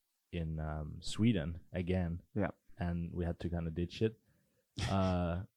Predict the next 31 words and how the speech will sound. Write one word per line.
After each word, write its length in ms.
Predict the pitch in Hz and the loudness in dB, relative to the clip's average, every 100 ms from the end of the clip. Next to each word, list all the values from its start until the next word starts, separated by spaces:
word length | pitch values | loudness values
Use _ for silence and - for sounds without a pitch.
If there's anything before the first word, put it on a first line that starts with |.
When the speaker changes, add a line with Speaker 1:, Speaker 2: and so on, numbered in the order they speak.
| - | -2
Speaker 1:
but 240 | 110 110 - | 2 2 2
no, 580 | 120 120 117 113 113 - _ _ _ 113 110 123 | 6 8 10 10 6 4 _ _ _ -14 -2 10
we're 160 | 135 | 10
gonna 180 | 135 135 | 12 10
do 180 | 131 135 | 12 12
a, 260 | 117 107 - | 12 8 4
a 260 | 107 104 98 | 6 6 6
full 340 | - 113 107 101 | 8 8 8 6
web 240 | 104 107 | 4 4
show, 380 | - 147 170 214 - - | 4 8 8 6 0 -2
Speaker 2:
Yeah. 200 | 104 90 | 2 4
Speaker 1:
uh, 240 | 95 92 92 | 6 4 4
later 320 | 98 101 98 | 4 6 6
on 320 | 98 135 156 107 | 6 4 2 2
with 200 | 98 98 | 2 6
Love. 240 | 104 147 - - _ _ _ _ _ _ - | 6 4 0 -20 _ _ _ _ _ _ -6
Uh, 520 | 101 101 101 95 98 98 _ _ _ _ _ _ _ - | 2 6 6 6 2 0 _ _ _ _ _ _ _ -18
so 260 | - 110 95 | -2 2 6
I 80 | 95 | 6
won't, 320 | 98 92 85 - _ - | 6 4 0 -12 _ -8
um, 760 | 90 85 82 82 82 82 80 - _ | -4 -2 -2 -2 -4 -6 -10 -16 _
Speaker 2:
Yeah, 220 | 107 92 76 | -2 0 0
yeah. 200 | 65 57 - - | -4 -8 -12 -14
Speaker 1:
say 200 | - 107 | 2 6
Speaker 2:
Spoil 200 | 95 85 | 6 4
too 140 | - | 0
much. 220 | 92 78 - | -2 -2 2
Speaker 1:
spoil 300 | 104 92 87 | 2 2 0
too 200 | 98 87 | 0 0
much. 260 | 82 80 | 0 -2
Speaker 2:
Yeah, 200 | 95 87 | 0 0